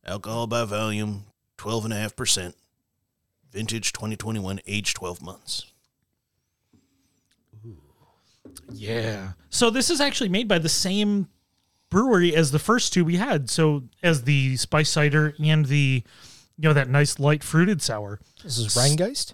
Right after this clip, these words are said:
Speaker 2: Yeah, same, same brewery. It's almost a Rheingeist heavy podcast.
Speaker 3: Yeah.
Speaker 2: I'd say three, you know, three out of four, potentially five,
Speaker 3: Three
Speaker 2: um, beers.
Speaker 3: Three out of four ain't bad.
Speaker 2: Yeah.
Speaker 3: R I P Meatloaf.
Speaker 1: Yeah.
Speaker 2: Yeah.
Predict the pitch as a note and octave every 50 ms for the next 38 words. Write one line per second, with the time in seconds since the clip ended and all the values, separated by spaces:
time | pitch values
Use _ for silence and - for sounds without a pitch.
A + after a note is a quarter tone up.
0 | - C3+ E3 A#3+ D4+ B3+ - - - D#3 D#3+ F3 F3+ E3 - - - D#3 D#3 F#3
1 | F#3 D3+ G#3+ D4+ E4+ G#3 C3 G#2 G2+ G#2 G2+ - _ _ _ _ _ _ _ _
2 | _ _ _ _ _ - - G3+ B3+ D#4+ D#4+ B3 - - D#3+ C#3 B2+ C#3+ D3 D#3
3 | D#3+ D3+ E3+ E3+ E3+ - - - D#3+ F3+ F#3 D3 F3 G#3+ D4 - - - A2 G2
4 | - - - - - - - A#3 - - _ _ _ - - - F#4 G4+ F#3+ F#3
5 | - D4 G3 - - - F3+ F#3+ F#3+ F3 C3+ B2+ D3+ D#3 E3+ F3 E3+ D3 - -
6 | F#3 G3 G3 F#3 E3+ - - F#3+ A3+ G#3+ D#3 B2 - - - - - A#2+ A2 -
7 | A#2 G#2 F#2+ - C#3+ F3 F#3 B2 G2+ - - - - - - - - - - -
8 | - E3 E3 F3+ F3 D#3+ C#3 F#3 C4 C#4+ D#3 A2+ A2 - - - - _ _ _
9 | _ - - B3 B3+ B3+ G#3+ F3 - - F#3 F#3 F3+ F#3 G3 E3+ - F#3+ A3 D3+
10 | G#2+ F#2 F2+ C3+ E3 A3+ D#4+ D#4+ D#3+ G2+ G2 F#2+ B2 D3 F3 E3+ D#3+ - F#3 F#3
11 | F3 D#3 A2+ F#2+ E2+ E2 - _ _ _ _ _ _ _ _ _ _ - C3 A#2+
12 | A#2+ A#2+ A#2+ A#2+ A#2 G#2 - _ _ _ _ _ _ _ _ _ _ _ _ _
13 | _ _ _ _ _ _ _ _ _ _ - E4+ C4+